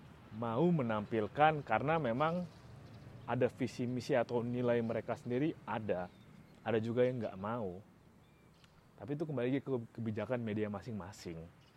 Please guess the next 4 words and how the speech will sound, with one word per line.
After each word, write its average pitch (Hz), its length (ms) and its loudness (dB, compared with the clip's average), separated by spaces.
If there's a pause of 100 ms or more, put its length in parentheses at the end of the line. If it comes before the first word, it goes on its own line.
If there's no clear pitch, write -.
(1040)
Faktor 131 400 -4
ketiga 135 560 -4
adalah 98 320 -6 (560)
kita 98 560 -4